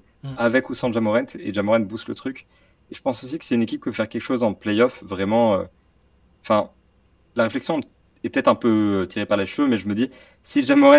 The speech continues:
Speaker 2: est suspendu au début de la saison, il le sera sans doute pas à la fin.
Speaker 1: <laughs>
Speaker 2: J'imagine qu'il peut se comporter correctement pendant, euh, une saison régulière.
Speaker 1: C'est possible.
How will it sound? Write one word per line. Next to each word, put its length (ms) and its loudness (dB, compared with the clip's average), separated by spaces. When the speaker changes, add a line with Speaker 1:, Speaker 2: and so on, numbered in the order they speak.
Speaker 2:
est 100 -4
suspendu 400 2
au 80 4
début 200 0
de 40 0
la 80 2
saison, 320 -4
il 80 -2
le 80 2
sera 140 -4
sans 120 0
doute 160 -2
pas 120 4
à 20 6
la 100 8
fin. 220 -6
Speaker 1:
<laughs> 220 2
Speaker 2:
J'imagine 560 2
qu'il 140 -6
peut 100 -4
se 60 -10
comporter 380 -2
correctement 440 -2
pendant, 440 2
euh, 220 -8
une 100 -6
saison 280 -6
régulière. 320 -4
Speaker 1:
C'est 80 -8
possible. 440 -10